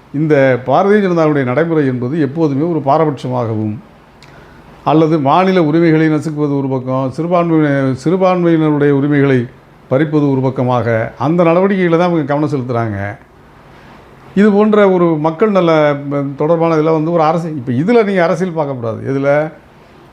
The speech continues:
கல்விக்கு நிதி ஒதுக்குறதுல நீங்க அரசியல் பார்க்கக்கூடாது, அரசியல் செய்யக்கூடாது அப்படின்னா அது நியாயமான கோரிக்கை. அதைத்தான் இப்ப தமிழ்நாடு அரசு சொல்லுது. இதுல நீங்க அரசியல் பண்ணாதீங்க, இந்த நிதியை கொடுத்துருங்க, இது வந்து கல்வித்துறைக்கான நிதி அப்படின்னு.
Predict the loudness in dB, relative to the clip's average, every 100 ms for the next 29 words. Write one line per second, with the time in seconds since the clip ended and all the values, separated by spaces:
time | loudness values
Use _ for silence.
0 | -20 -20 -20 -4 0 2 2 2 2 2
1 | 2 4 2 2 2 2 2 2 0 0
2 | 0 0 0 2 2 2 0 -2 -12 -6
3 | -4 -2 -2 -4 -2 -2 2 2 2 2
4 | 2 -2 2 2 0 -2 -18 -20 -20 -20
5 | -8 -4 0 2 2 0 -2 -2 -4 -4
6 | -8 -12 -18 -20 _ -20 -12 -2 0 2
7 | 0 0 0 2 2 2 -2 -6 -8 -8
8 | -10 -12 -20 _ -20 -20 -20 -20 -20 -20
9 | -2 2 4 2 2 0 0 -2 -4 -4
10 | -4 -4 -6 -6 -8 -8 -2 2 2 2
11 | 0 0 -2 0 2 2 2 -2 -2 -2
12 | -2 -4 -2 -2 0 -2 -2 -4 -6 -8
13 | -14 -20 -14 -4 -2 -2 -6